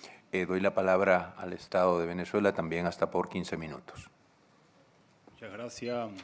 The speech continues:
Speaker 2: comisionado, a la organización, a la sociedad civil, también saludarla que nos acompaña. Eh, nosotros vamos, permítame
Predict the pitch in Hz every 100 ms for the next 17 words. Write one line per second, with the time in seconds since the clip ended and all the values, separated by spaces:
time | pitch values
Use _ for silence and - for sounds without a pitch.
0 | - _ - - - - - 107 104 -
1 | 101 127 139 135 127 - - - - -
2 | 98 98 95 90 - - 110 110 120 104
3 | 92 95 92 113 110 110 104 - 90 101
4 | 98 104 98 120 113 101 90 92 92 101
5 | 123 113 - - - - - - - -
6 | - 120 123 127 135 160 165 165 156 -
7 | - - - 117 139 156 143 120 107